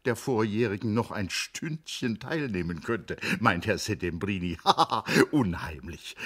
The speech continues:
Das ist nämlich der Teil, der dem Fleisch unterdessen schon endgültig Valet gesagt hat. Verstehst du mein Wortspiel?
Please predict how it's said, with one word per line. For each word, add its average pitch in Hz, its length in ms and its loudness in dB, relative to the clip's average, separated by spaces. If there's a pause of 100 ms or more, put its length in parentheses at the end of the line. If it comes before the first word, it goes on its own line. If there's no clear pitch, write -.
(180)
Das - 160 -8
ist - 120 -8
nämlich 98 320 0
der 98 220 -4
Teil, 113 220 -6
der 95 180 -4
dem 87 180 -4
Fleisch 101 600 -2
unterdessen 110 640 -2
schon 92 260 -4
endgültig 113 920 -4
Valet 110 540 -2
gesagt 73 500 -8
hat. - 220 -12 (200)
Verstehst - 460 -4
du - 60 6
mein 110 220 4
Wortspiel? - 580 -2